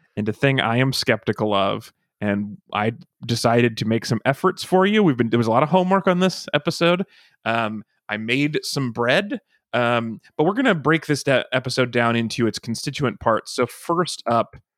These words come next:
let's prove. So let's show that our bread experience is real, um, and still functioning in its little tiny pouch. So Ezra, tell me about your history of bread.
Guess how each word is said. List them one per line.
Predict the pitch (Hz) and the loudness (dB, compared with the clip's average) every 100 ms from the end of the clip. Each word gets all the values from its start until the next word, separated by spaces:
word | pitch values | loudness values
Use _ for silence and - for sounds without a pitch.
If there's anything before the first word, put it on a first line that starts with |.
| _ _ _ _ _ | _ _ _ _ _
let's | 123 127 - - | -4 -4 -4 -4
prove. | 143 143 117 101 98 - _ _ _ _ | 2 4 4 2 -6 -18 _ _ _ _
So | - 131 120 117 | -2 2 4 4
let's | 131 139 | 2 -2
show | - 135 127 120 | 0 2 4 2
that | 117 117 | 0 0
our | 113 | 0
bread | 110 120 113 | 2 2 2
experience | 113 - 120 117 110 | -2 -2 -2 -2 -2
is | 120 120 120 | 0 0 0
real, | 123 131 120 113 110 - _ - | 0 2 4 2 0 -8 _ -2
um, | 113 113 110 110 110 107 - | 2 2 0 -2 -4 -8 -6
and | 113 113 104 | -4 -4 -2
still | - 127 | 0 0
functioning | 139 127 - 117 110 | 0 -2 -2 -2 0
in | 113 | 0
its | 117 - | -2 -2
little | 120 123 | 0 0
tiny | - 127 131 | 0 0 0
pouch. | - 113 101 - - | 0 0 0 -4 -2
So | 123 | 2
Ezra, | 123 123 123 | 2 2 0
tell | 147 | 0
me | 139 | 2
about | 131 123 113 - | 2 2 0 -4
your | 120 113 | -4 -2
history | 120 117 123 110 | 0 -2 0 0
of | 117 | 0
bread. | 117 101 | 0 0